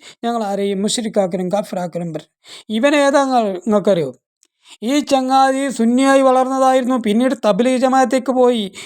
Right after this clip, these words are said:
ഈ പറഞ്ഞ സാധനങ്ങളൊക്കെ തബ്ലീഗാ നല്ലത് എറിഞ്ഞ് നടന്നു. ഇപ്പൊ തബ്ലീഗ് ജമാഅത്തിൻ്റെ കെട്ടും താടി തന്നെ ഉള്ളൂ. നേരെ വഹാബിക്ക് പോയി.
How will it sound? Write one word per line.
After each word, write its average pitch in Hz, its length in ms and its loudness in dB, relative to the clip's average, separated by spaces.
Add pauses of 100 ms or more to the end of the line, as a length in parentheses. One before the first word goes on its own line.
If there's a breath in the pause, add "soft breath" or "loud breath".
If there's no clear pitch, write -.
(120 loud breath)
ഈ 220 80 -2
പറഞ്ഞ 240 260 0
സാധനങ്ങളൊക്കെ 233 680 0
തബ്ലീഗാ 247 400 2
നല്ലത് 226 340 -2
എറിഞ്ഞ് 214 260 0
നടന്നു. 180 280 -6 (440 soft breath)
ഇപ്പൊ - 160 -6
തബ്ലീഗ് 233 420 0
ജമാഅത്തിൻ്റെ 240 440 0
കെട്ടും 220 360 -2
താടി 220 220 2
തന്നെ 202 140 0
ഉള്ളൂ. 160 200 -4 (460)
നേരെ 220 340 2
വഹാബിക്ക് 214 560 0
പോയി. 180 240 -4